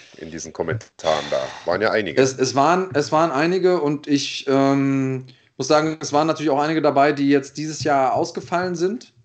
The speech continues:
Speaker 2: Arjan Topalay zum Beispiel gegen,
Speaker 1: Ja.
Speaker 2: ähm, Maurice Adorf. Das ist, äh, so ein Ding, da, äh, würde ich mich auch freuen, wenn der, wenn der nachgeholt werden würde. Ähm, auch wenn jetzt im Nachhinein so ein bisschen,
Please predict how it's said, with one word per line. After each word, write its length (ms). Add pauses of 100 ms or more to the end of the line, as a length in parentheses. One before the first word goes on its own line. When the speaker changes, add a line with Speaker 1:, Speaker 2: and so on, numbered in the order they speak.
Speaker 2:
Arjan 240
Topalay 400
zum 120
Beispiel 400
gegen, 640
Speaker 1:
Ja. 240
Speaker 2:
ähm, 340
Maurice 260
Adorf. 440 (480)
Das 160
ist, 260
äh, 320
so 100
ein 120
Ding, 260
da, 320 (220)
äh, 40
würde 420
ich 80
mich 120
auch 140
freuen, 560 (340)
wenn 280
der, 600
wenn 120
der 80
nachgeholt 600
werden 280
würde. 280 (480)
Ähm, 540 (880)
auch 280
wenn 220
jetzt 200
im 100
Nachhinein 600
so 60
ein 80
bisschen, 960